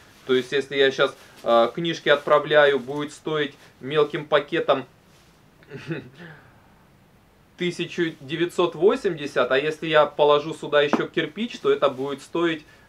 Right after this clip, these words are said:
тысячу триста семьдесят, потому что это посылка». Она: «Ну да». Я говорю: «Идите поговорите с кем-нибудь из начальства». Она пришла, говорит: «Ну да, так и есть, как бы я не могу принять, у меня компьютер не показывает».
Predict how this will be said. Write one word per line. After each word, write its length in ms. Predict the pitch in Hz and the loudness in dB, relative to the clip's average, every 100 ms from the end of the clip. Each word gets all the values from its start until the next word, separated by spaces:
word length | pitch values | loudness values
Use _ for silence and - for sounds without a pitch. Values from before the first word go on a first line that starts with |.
| _ | _
тысячу 280 | 165 160 - | -12 -8 -8
триста 380 | - 147 - 147 | -8 -10 -2 -2
семьдесят, 560 | - 127 104 95 - - | 0 -4 -4 -10 -14 -6
потому 300 | 117 139 143 | -4 -2 -2
что 160 | - | -2
это 220 | 131 135 | 0 0
посылка». 640 | 127 135 - 120 95 - - - _ _ _ _ - | 2 0 0 -6 -6 -8 -14 -18 _ _ _ _ -4
Она: 320 | 147 160 156 | 0 2 0
«Ну 220 | 208 294 | 0 -4
да». 640 | 165 156 151 143 131 120 - _ _ _ | -4 2 4 6 6 2 -4 _ _ _
Я 160 | 139 175 | -2 2
говорю: 340 | 185 180 170 | 4 4 2
«Идите 380 | 160 165 240 240 | -2 -6 -6 -6
поговорите 720 | - 165 151 147 147 190 170 | -2 2 4 4 4 0 -6
с 80 | 123 | -10
кем-нибудь 640 | - 131 131 120 131 131 123 | -4 -4 -4 -6 -6 -8 -8
из 160 | 113 | -8
начальства». 560 | 123 117 120 95 - 117 | -6 -4 0 -2 -2 -2
Она 140 | 160 | -2
пришла, 340 | 165 156 - 214 | -2 -2 2 2
говорит: 320 | 160 147 135 | 2 0 -2
«Ну 160 | 202 208 | -4 0
да, 280 | 170 214 | 4 4
так 280 | 196 175 - | 4 2 0
и 60 | 147 | -8
есть, 300 | 165 226 - | -6 -6 -2
как 180 | 156 135 | -2 -2
бы 80 | 139 | -4
я 120 | 151 | -4
не 100 | 151 | -2
могу 280 | 147 147 151 | -2 -2 -6
принять, 460 | - 156 214 226 | -8 -4 -2 -2
у 40 | 147 | -4
меня 180 | 151 160 | -4 -2
компьютер 460 | 151 139 214 165 | -2 -4 -4 -4
не 100 | 143 | -4
показывает». 720 | 143 143 127 107 92 87 87 | -4 -2 2 2 2 -6 -8